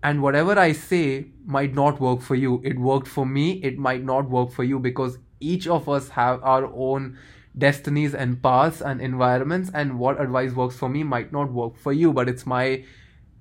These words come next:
own intuition, my own desire to put forward whatever I have learned, and I will hope that it works for you. But do not take my advice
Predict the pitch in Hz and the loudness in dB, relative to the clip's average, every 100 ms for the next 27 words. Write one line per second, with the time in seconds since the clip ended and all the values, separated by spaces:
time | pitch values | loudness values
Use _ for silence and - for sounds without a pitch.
0 | - 160 175 180 147 147 147 147 147 185 | -2 4 6 6 2 2 2 2 0 -2
1 | 175 143 139 - 147 143 127 123 127 131 | 0 0 0 -2 -2 0 0 2 4 4
2 | 151 170 170 131 151 135 - 147 143 151 | 2 -2 -4 -4 -4 -4 -2 0 2 2
3 | 135 127 131 135 127 139 165 160 143 147 | 2 0 0 0 0 2 2 0 0 0
4 | 165 170 143 127 127 135 123 - 160 151 | 0 -2 -2 -2 -2 -4 -2 -4 -2 -2
5 | 131 123 123 120 - - 120 120 113 - | -4 -2 -4 -4 -6 -4 -4 -4 -8 -16
6 | - - - 131 139 127 139 143 151 160 | -20 -20 -10 -2 0 0 2 4 4 0
7 | 170 - - - - - 143 139 143 139 | 0 -4 -20 -20 -18 -2 2 2 0 0
8 | 123 123 151 143 139 123 120 123 127 123 | 0 2 2 2 2 4 4 4 2 0
9 | - | -6